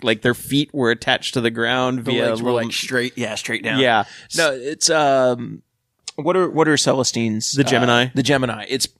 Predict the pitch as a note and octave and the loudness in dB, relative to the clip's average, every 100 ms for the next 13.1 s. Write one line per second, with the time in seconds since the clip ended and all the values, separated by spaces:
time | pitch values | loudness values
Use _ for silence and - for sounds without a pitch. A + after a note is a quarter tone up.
0 | _ - - - E3 C#3 D#3 D#3+ C3+ - | _ -20 -14 -2 -2 0 2 2 2 2
1 | C#3 B2+ A#2+ A2 G#2 G2 - A#2+ A2+ C3+ | 0 0 -2 -2 -2 0 0 0 2 2
2 | A#2 B2+ G2+ B2+ A#2 A2+ B2+ G#2 - C3 | 2 -2 -2 0 2 -2 -6 -10 -6 0
3 | B2 B2 D#3+ C#3+ C#3 C3 C3 A2+ D3 C3+ | 2 2 2 2 2 4 2 4 2 4
4 | B2+ A#2 A#2 A#2+ C3 C3 B2+ B2 A#2+ A2 | 2 0 -2 -2 0 2 2 2 2 0
5 | G#2 F#2 A2 - _ _ - A2+ - - | 0 -4 -6 -8 _ _ -4 -4 -4 -4
6 | C3+ - - C3 B2+ A#2 A2 G#2 A#2+ - | -2 0 0 2 2 2 0 2 0 0
7 | A#2+ A2+ - G#2+ G#2 G#2 F2 B1 A2 - | 0 0 0 0 0 -2 -2 -2 -2 0
8 | G#2+ G2 G2+ G#2+ A2 - - G#2+ A2+ G#2 | -2 -2 0 0 0 -6 -6 -2 0 0
9 | F#2+ F#2+ G#2 G#2+ - G#2+ A2 G#2+ B2 A#2+ | -4 -2 -2 -2 -2 0 0 -2 -4 -4
10 | G#2+ G2+ G2 A2+ A2+ G#2+ G2+ G2 - A2 | -4 -2 -2 0 2 2 2 -2 -2 -2
11 | G#2+ B2 C#3 D3+ C3+ A#2 - A2+ G#2+ G2+ | -2 -2 0 2 2 0 -2 -4 -2 -2
12 | G#2 G2+ G2 G2 - F#2+ F#2 - G#2 G2 | -2 -4 -4 -4 -2 -2 -2 0 2 2